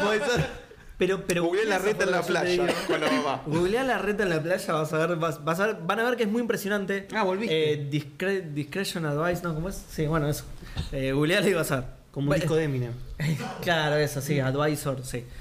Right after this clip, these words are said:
Speaker 4: Eso.
Speaker 2: Bueno, ¿jugaste algo más además de la reta en la playa?
Speaker 4: No, no,
Speaker 2: Eso
Speaker 4: estuve
Speaker 2: había jugado, ¿no?
Speaker 4: el,
Speaker 2: Sí,
Speaker 4: el,
Speaker 2: había
Speaker 4: el
Speaker 2: jugado.
Speaker 4: R P Golf es, eh, <laughs> tiene como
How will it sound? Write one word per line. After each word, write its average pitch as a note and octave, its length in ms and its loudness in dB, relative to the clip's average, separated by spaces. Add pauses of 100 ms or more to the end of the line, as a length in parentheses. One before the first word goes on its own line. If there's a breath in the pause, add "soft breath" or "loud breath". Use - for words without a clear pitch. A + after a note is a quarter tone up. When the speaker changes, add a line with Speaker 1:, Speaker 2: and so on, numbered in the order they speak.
(100)
Speaker 4:
Eso. C3 340 -6
Speaker 2:
Bueno, E3 340 2
¿jugaste A3+ 360 0
algo G#3 160 2
más B3+ 200 0
además F3 220 -2
de E3+ 120 0
la D3 100 -2
reta E3 240 -4
en D3+ 80 -2
la C#3 80 -2
playa? A#3+ 340 -6 (800 loud breath)
Speaker 4:
No, A#3+ 240 4
no, D3 120 4
Speaker 2:
Eso B2+ 100 -6
Speaker 4:
estuve E3+ 140 0
Speaker 2:
había F3+ 180 2
jugado, D#3+ 320 0
¿no? D3+ 60 0
Speaker 4:
el, D3 100 0
Speaker 2:
Sí, E3+ 80 0
Speaker 4:
el, D#3 320 0
Speaker 2:
había - 220 0
Speaker 4:
el C#3+ 80 0
Speaker 2:
jugado. E3+ 200 0
Speaker 4:
R F3+ 60 0
P E3+ 140 -2
Golf F#3+ 380 0
es, C3+ 420 -2
eh, E3 400 2
<laughs> D3+ 40 -4
tiene D3 220 -2
como B2+ 380 0